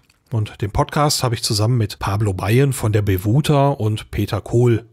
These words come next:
vom Botenstoff-Podcast produziert. Aber dieses Projekt hatte auch eine Vorgeschichte. Es gab eine Crowdfunding-Kampagne. Und wie das bei Crowdfunding so ist, es gibt auch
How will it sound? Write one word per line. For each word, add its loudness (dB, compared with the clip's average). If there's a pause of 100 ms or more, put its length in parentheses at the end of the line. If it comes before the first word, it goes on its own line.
(180)
vom -4 (160)
Botenstoff-Podcast -2
produziert. -2 (840)
Aber 0
dieses 0
Projekt 0
hatte -2
auch -6
eine -2
Vorgeschichte. 0
Es -2
gab -8
eine 0
Crowdfunding-Kampagne. -4 (380)
Und -2 (300)
wie 2
das 0
bei 0
Crowdfunding 0
so -4
ist, -4
es -4
gibt -8
auch -6